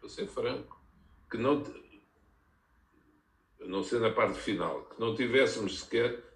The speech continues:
representação parlamentar. Pá, não passou, portanto eu dizia, "Olha, se calhar vamos ter só um por cento ou dois por cento,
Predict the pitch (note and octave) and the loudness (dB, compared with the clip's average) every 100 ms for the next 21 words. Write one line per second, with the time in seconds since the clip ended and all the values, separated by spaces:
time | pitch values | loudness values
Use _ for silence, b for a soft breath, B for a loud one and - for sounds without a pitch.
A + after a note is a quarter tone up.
0 | - - - D3 A#2 C3+ C3 B2 C#3 B2 | -14 -10 -4 -2 2 0 2 0 0 0
1 | C3+ C3+ C3+ C#3 C#3 B2+ G#2 - - _ | 2 2 2 -2 0 0 -2 -6 -20 _
2 | _ _ - _ _ _ _ - C#3 D3 | _ _ -20 _ _ _ _ -8 2 4
3 | C#3+ B2 - - C#3+ C3 D3 C#3 D#3+ F3+ | 6 6 6 6 4 6 6 4 4 4
4 | C#3 - A#2+ A#2+ B2 A#2+ - C3 - C#3+ | 6 4 4 6 6 2 0 0 4 4
5 | C3 - C3 - - F#3 F#3 - - - | 4 2 -4 -4 -2 0 2 2 2 0
6 | - - - D#3 F#3 - | -4 -12 0 2 2 -4